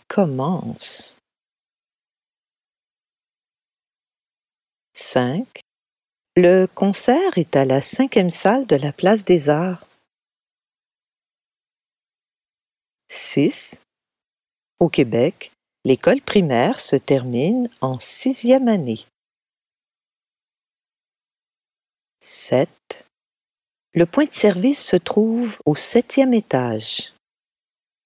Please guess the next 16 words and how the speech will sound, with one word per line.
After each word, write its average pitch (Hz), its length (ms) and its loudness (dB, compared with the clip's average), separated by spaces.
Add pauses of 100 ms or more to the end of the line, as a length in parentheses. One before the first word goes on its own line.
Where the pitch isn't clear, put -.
(1800)
Huit. 135 600 -6 (840)
Il 175 80 0
y - 20 8
a 185 80 6
des 175 300 2
travaux 170 500 0 (160)
au 151 120 0
huitième 135 420 -2
étage. 143 640 -2 (3000)
Neuf. 127 580 -4 (680)
Elle 139 180 2
est - 180 -6
arrivée 214 720 -2 (220)
en 226 160 -6
neuvième 185 680 0
place 320 580 -2